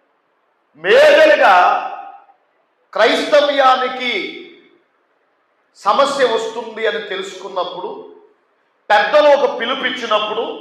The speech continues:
ఏదైనా ఒక కార్యక్రమం ఉన్నప్పుడు, ఒక చావుకు తప్ప మిగతా కార్యక్రమాలన్నిటికీ మనం ఏం చేసుకోవాలి తెలుసా? వేరొకరికి బాధ్యత అప్పగించుకుని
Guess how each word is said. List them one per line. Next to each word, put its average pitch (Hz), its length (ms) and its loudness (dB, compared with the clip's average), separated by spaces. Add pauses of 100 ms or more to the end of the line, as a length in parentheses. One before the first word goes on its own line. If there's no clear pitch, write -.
(720)
ఏదైనా 285 640 2
ఒక 277 200 0 (100)
కార్యక్రమం 220 600 0
ఉన్నప్పుడు, 202 520 -8 (1300)
ఒక 123 140 -14 (440)
చావుకు 233 500 0
తప్ప - 360 -8 (400)
మిగతా 170 380 -14
కార్యక్రమాలన్నిటికీ 156 1400 -12 (540)
మనం 135 160 -12
ఏం 156 200 -16
చేసుకోవాలి 143 460 -12
తెలుసా? 143 300 -18 (400)
వేరొకరికి 160 720 -10 (680)
బాధ్యత 175 400 -4
అప్పగించుకుని 139 680 -14